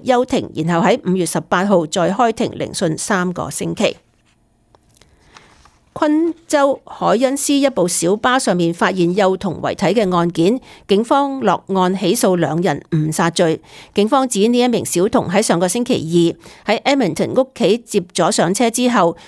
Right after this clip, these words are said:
原本應該被送到當地一間托兒中心。警方指佢被單獨留咗喺車上面幾個小時，直至下晝被發現死亡。四十五歲居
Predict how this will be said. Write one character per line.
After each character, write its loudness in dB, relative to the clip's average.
原 4
本 4
應 2
該 4
被 0
送 0
到 2
當 2
地 0
一 2
間 0
托 -2
兒 -8
中 0
心。 0
警 4
方 2
指 0
佢 2
被 0
單 0
獨 0
留 -4
咗 2
喺 2
車 0
上 0
面 0
幾 -2
個 0
小 -2
時， -2
直 0
至 2
下 0
晝 2
被 0
發 -2
現 -2
死 -6
亡。 0
四 0
十 0
五 2
歲 2
居 0